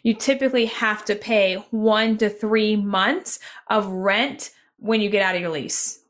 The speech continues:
That way it gives them time to find someone else to bring into that space. Okay.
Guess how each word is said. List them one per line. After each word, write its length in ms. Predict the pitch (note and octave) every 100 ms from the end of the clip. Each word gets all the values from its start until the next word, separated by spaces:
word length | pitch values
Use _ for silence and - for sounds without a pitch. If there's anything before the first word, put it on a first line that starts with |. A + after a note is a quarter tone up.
| _ _ _ -
That 240 | B3 C4+
way 140 | B3 A#3
it 80 | G#3+
gives 180 | G#3
them 180 | G#3 F#3+
time 440 | F#3 B3+ A3 G3 G3+
to 100 | G3
find 280 | G#3 G3 F#3+
someone 220 | F#3+ F#3
else 360 | F3+ F3+ - -
to 400 | F#3 E3+ E3+ - - -
bring 300 | G3+ G3+ F#3+
into 280 | - F#3+ F#3
that 180 | E3 D#3
space. 580 | - A#2 - - - - _ -
Okay. 280 | E3+ F#3